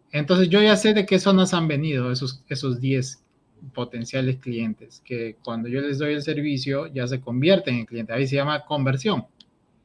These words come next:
¿no? Entonces, eh, ahí viene lo que se llama que, que un embudo nos permite,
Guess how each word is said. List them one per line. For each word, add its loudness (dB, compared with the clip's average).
¿no? -6
Entonces, -2
eh, -2
ahí 6
viene 6
lo 6
que -2
se -2
llama 2
que, -2
que 0
un 2
embudo 2
nos 0
permite, 0